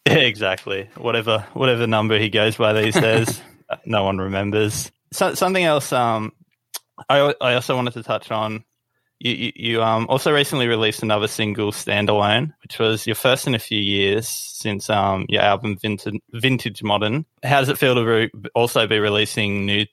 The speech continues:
Speaker 1: new tunes, or, like, the one new tune at the moment?
Speaker 2: Yeah, it's great, man. I've been writing like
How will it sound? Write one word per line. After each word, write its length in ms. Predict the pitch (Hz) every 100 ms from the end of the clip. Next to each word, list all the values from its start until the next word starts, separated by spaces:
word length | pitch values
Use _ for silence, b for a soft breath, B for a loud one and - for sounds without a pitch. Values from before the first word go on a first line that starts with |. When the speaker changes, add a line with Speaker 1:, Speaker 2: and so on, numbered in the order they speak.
| -
Speaker 1:
new 280 | - 104 110
tunes, 420 | - 95 95 -
or, 240 | 98 95 - _ _ -
like, 180 | 107 101
the 80 | 104
one 200 | 98 101
new 120 | 101
tune 240 | 98 107 98
at 120 | -
the 60 | 101
moment? 300 | 98 104 - _ _
Speaker 2:
Yeah, 200 | 117 117
it's 240 | 117 104 -
great, 260 | 117 117
man. 160 | 104 113
I've 120 | 110
been 180 | 127 104
writing 520 | 92 101 104 107 98
like 300 | 95 90 -